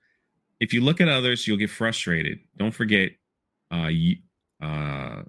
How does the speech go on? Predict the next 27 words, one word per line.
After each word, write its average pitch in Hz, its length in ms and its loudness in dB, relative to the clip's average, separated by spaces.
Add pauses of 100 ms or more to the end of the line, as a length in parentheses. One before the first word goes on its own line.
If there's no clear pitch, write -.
(260)
why, 95 400 -2
oh, 117 180 2
don't 135 160 2
forget 156 240 2
why 127 140 0
you 123 180 0
did 110 200 2
it 117 60 0
in 92 60 -6
the 101 60 -2
first 98 340 -2
place. - 300 -4
Be 101 500 2
yourself." 76 720 -4
Look 180 120 0
at 226 60 0
that 208 200 0
creative 139 600 0 (1300)
way 123 160 2
s-, - 160 -4
of 123 160 -6
spelling 123 440 0
things 92 280 2
that 95 160 -2
threw 120 120 2
me 110 160 4
off. 80 380 -4